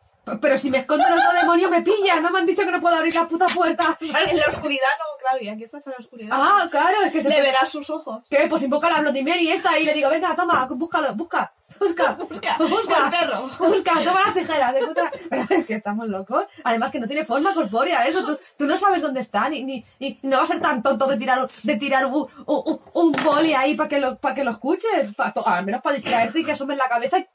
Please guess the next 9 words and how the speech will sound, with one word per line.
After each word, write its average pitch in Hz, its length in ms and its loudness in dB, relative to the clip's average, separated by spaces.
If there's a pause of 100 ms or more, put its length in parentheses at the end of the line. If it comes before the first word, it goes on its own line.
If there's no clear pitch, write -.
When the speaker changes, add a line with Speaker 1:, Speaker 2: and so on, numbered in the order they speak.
Speaker 1:
cortártela, 285 640 0
¿sabes? 262 380 -6
<laughs> - 40 -20 (600)
O 285 60 -10
sea, 330 260 0
es - 160 0
que, 330 100 0
que 339 180 -2 (1500)
<laughs> - 360 -6